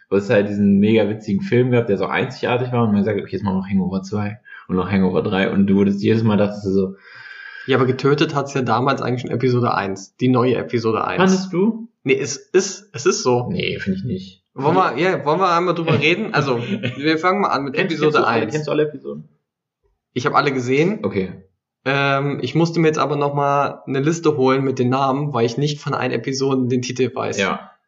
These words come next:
Speaker 2: So, Robert, Test Nummer
Speaker 1: Ich, ich
Speaker 2: eins,
Speaker 1: glaub,
Speaker 2: Episode
Speaker 1: ich,
Speaker 2: eins.
Speaker 1: ich glaub, ich, ich glaub, ich, äh, ich, ich weiß noch alle. Ich muss noch mal ganz kurz überlegen.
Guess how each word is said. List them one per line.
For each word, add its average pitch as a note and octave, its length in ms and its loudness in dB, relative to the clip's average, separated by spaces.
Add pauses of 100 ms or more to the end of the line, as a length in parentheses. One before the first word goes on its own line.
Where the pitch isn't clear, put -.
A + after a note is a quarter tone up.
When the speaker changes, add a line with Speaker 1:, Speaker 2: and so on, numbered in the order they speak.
Speaker 2:
So, C3+ 120 2
Robert, G2+ 400 2
Test C#3+ 200 -2
Nummer C#3 160 0
Speaker 1:
Ich, - 60 0
ich G2+ 60 2
Speaker 2:
eins, A2+ 180 0
Speaker 1:
glaub, - 100 2
Speaker 2:
Episode D#3 300 2
Speaker 1:
ich, B2 60 4
Speaker 2:
eins. A#2 260 0
Speaker 1:
ich C#3 80 6
glaub, D3 120 4
ich, C3+ 100 -2
ich B2 200 -6
glaub, C3+ 180 2
ich, C3+ 140 -4
äh, A2 760 2
ich, - 380 -20
ich A#2+ 100 -16
weiß G#2+ 220 2
noch - 240 -10
alle. D#2+ 340 2
Ich - 60 -18
muss B2 140 0
noch B2 80 4
mal A2+ 60 4
ganz A#2 140 0
kurz A2+ 140 -6
überlegen. F#2+ 440 2